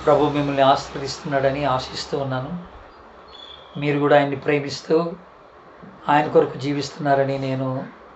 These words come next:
ఆశిస్తూ ఉన్నాను. ఈ రోజున క్రైస్తవ జీవితంలో ఓ ప్రాముఖ్యమైనటువంటి అంశాన్ని మీకు జ్ఞాపకం చేయాలని ఇష్టపడుతున్నాను.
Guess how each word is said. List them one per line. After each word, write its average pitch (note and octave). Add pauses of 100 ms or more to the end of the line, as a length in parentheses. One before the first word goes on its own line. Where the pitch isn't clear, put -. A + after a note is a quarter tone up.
ఆశిస్తూ -
ఉన్నాను. A#2+ (1600)
ఈ D#3
రోజున F3+ (1040)
క్రైస్తవ E3+
జీవితంలో D#3 (1000)
ఓ E3+
ప్రాముఖ్యమైనటువంటి E3
అంశాన్ని D3
మీకు C#3
జ్ఞాపకం C3+
చేయాలని B2+
ఇష్టపడుతున్నాను. -